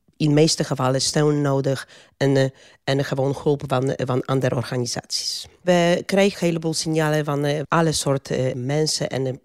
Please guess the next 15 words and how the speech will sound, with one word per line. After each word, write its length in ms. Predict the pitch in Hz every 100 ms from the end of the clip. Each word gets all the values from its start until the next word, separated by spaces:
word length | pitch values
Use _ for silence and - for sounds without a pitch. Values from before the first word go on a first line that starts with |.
| -
zij 220 | - 139
doen 180 | 131 143 -
ook 200 | 135 139
van, 180 | 147 135
eh, 60 | - -
alle 200 | 139 135
soorten, 360 | - 127 - -
eh, 120 | 135
werken. 540 | 139 147 165 - 208 - - - - -
Eh, 320 | - 180 175 165
distributiecentra's, 1300 | 190 - 214 185 240 233 214 208 202 202 190 -
eh, 120 | 180 170
dat, 260 | 160 -
eh, 380 | 156 151 -
eh, 60 | 147